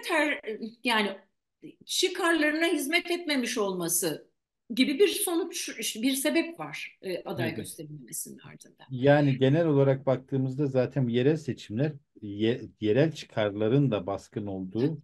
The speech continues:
Speaker 2: hani milletvekili seçimlerinde de öyle ama yerel seçimlerde bunu daha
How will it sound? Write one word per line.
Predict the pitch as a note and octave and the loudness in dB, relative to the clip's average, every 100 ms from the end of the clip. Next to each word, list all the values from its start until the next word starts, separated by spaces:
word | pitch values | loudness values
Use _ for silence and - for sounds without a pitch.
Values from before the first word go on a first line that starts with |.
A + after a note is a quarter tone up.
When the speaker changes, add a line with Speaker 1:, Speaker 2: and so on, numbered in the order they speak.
| _ - | _ -2
Speaker 2:
hani | A#2 A2+ - _ _ B2 | 0 0 -6 _ _ -2
milletvekili | A#2+ C#3+ C#3 C#3 C3+ C3 | 2 4 2 0 -2 -2
seçimlerinde | - B2 B2 A#2+ B2+ C#3+ | -6 -4 -2 0 4 4
de | B2 | 4
öyle | B2+ E3 | 2 0
ama | E3+ G#2+ | 0 0
yerel | A#2 C3+ | 0 2
seçimlerde | C#3 C3+ - A#2+ C#3 | 0 -4 -6 0 0
bunu | B2 B2+ A#2 | 0 -2 0
daha | A2+ C3+ A#2+ | 4 2 2